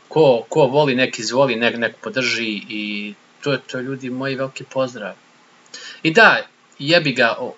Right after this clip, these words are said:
o-, ovu sam temu morao, morao načet, jest da je, da je malo dug video, ali, ali stvarno, mislim, ne kapiram te ljude koji to rade, mislim, ono,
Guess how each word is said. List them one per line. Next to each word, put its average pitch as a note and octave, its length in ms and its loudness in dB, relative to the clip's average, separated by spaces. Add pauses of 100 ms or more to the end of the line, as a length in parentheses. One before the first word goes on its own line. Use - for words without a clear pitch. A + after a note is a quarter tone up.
o-, E3 220 2
ovu E3+ 260 4
sam B2+ 220 -6
temu D3 480 0
morao, C3+ 480 2
morao C3 320 0
načet, C3+ 460 2
jest D3 260 0
da B2+ 200 -2
je, B2 60 4
da A#2+ 80 -2
je B2 40 2
malo C3+ 240 0
dug A#2+ 320 -4
video, B2+ 280 -2
ali, A2+ 440 2 (760)
ali A#2 180 -2
stvarno, C#3 520 2
mislim, B2+ 360 -4
ne B2 120 0
kapiram B2+ 400 2
te C3 200 0
ljude B2+ 200 0
koji A2+ 160 -12
to A#2 120 -4
rade, A2+ 360 2
mislim, A#2 360 -8
ono, G#2 380 -4